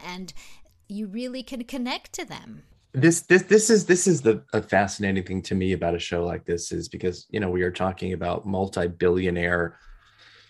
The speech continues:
Speaker 2: people, um, but the audience is not. The audience is, is middle class. So we are watching shows like this with two different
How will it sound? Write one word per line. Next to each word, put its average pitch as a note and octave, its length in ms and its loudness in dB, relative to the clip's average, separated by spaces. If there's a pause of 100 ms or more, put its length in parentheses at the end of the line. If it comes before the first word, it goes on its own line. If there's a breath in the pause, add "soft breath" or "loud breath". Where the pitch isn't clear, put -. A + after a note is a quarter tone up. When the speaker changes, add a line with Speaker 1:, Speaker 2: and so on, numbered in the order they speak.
(400 soft breath)
Speaker 2:
people, F#2 640 2 (160)
um, F#2 420 2
but G2 160 -2
the G2+ 100 0
audience G#2+ 480 4
is F2+ 120 -2
not. E2+ 280 0
The F#2+ 140 0
audience F2+ 420 2
is, E2+ 140 -6 (140)
is F2+ 280 2
middle F2+ 180 2
class. - 440 -6 (760)
So - 160 2
we A#2+ 200 4
are C3 100 6
watching G2 540 0
shows F#2+ 420 2
like F2+ 260 -2
this F2+ 500 -2 (1200)
with G#2+ 240 2
two A2+ 340 2
different G2 480 0